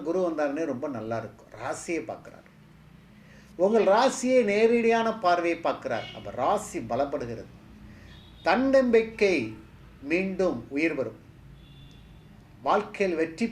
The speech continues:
பெறுவோம் என்ற தன்னம்பிக்கை ஏற்படும். முகம் பொலிவாக இருக்கும். எல்லா மருத்துவ செலவுகளும் கட்டுக்குள் இருக்கும். சின்ன சின்ன வியாதிகள் இருந்தாலும் மறைந்து புது பொலிவுடன் இருப்பீங்க.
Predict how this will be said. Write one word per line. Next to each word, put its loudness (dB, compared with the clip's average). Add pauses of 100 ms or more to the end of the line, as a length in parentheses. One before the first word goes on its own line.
பெறுவோம் 4
என்ற -4 (140)
தன்னம்பிக்கை -2
ஏற்படும். -16 (840)
முகம் -4
பொலிவாக 2
இருக்கும். -10 (1200)
எல்லா 4 (260)
மருத்துவ 4 (380)
செலவுகளும் 2
கட்டுக்குள் -6
இருக்கும். -14 (800)
சின்ன 4 (120)
சின்ன -2 (100)
வியாதிகள் 4
இருந்தாலும் 2 (280)
மறைந்து 2 (280)
புது 0 (160)
பொலிவுடன் -2
இருப்பீங்க. -10